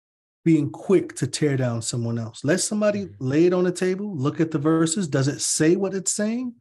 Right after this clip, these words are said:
Speaker 1: 'Cause if it does, then you have no right to disagree with him until you find out a better understanding or verses that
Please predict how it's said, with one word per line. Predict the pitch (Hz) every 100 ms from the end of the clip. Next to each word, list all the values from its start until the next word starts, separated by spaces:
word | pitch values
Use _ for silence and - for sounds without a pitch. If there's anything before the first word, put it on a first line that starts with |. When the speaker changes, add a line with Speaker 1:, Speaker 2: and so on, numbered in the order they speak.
| _ _ _ -
Speaker 1:
'Cause | 156 147
if | 151
it | 143
does, | 139 226 160 151 - - _ _ _ _ _ _ _ _ _ -
then | 143
you | 170
have | 180 165
no | 147 151 180 196
right | 170 175 170 160
to | 151
disagree | 160 160 165 160 240 226
with | 131
him | 107 120 131
until | 139 131 151
you | 127 160 202
find | - 175 165 156
out | 143 139 139 _ _ _ _ _ _ _ _ _ _ _ _ _ _
a | 143 120
better | 110 156 165 170 175 165
understanding | 156 156 160 156 156 156
or | 143 127
verses | 120 160 160 170 143
that | 147 123